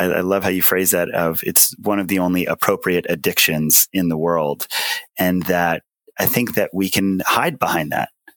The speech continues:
especially for men, that it's so appropriate and that it,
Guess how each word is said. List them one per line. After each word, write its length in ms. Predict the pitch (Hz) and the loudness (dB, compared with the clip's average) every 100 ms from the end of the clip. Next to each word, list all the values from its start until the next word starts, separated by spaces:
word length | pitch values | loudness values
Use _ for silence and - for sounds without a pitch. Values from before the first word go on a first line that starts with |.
| _ | _
especially 720 | 92 90 - - 123 - 113 107 | -2 2 4 2 0 2 2 0
for 180 | - | 0
men, 300 | 98 110 123 | 2 2 2
that 140 | - 80 | 0 0
it's 100 | - | 0
so 160 | 101 | 2
appropriate 640 | 98 - 123 - 92 87 - - - - - | 0 0 -2 0 0 0 -2 -8 -10 -8 -2
and 180 | 95 | 2
that 160 | 92 90 - | 2 0 0
it, 220 | 101 | -2